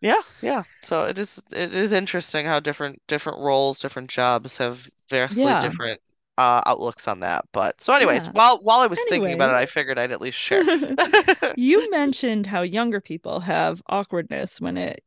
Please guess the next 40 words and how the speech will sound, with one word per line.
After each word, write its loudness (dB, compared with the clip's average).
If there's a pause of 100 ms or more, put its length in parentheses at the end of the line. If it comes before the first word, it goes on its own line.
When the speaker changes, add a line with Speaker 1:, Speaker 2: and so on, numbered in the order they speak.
Speaker 2:
kinda -4
comes -8
to, -6
Speaker 1:
Mm-hmm. -4
Speaker 2:
like, -16 (120)
small 2
talk -4
or -6
social -2
interaction -4 (340)
and 0
Speaker 1:
Mm-hmm. 2
Speaker 2:
what 4
the 4
explanation -4
for -2
that 0
might -4
be. 0
And, -4 (280)
and -2
I'll 0
say -2
that -2
in -6
my -4
job, -6 (580)
um, -2 (200)
I 0
do 0
a 4
lot 4
of -4
customer -8
service, -6 (380)
Speaker 1:
Mm-hmm. -2
Speaker 2:
and 0
I 0 (800)
feel 0
like -6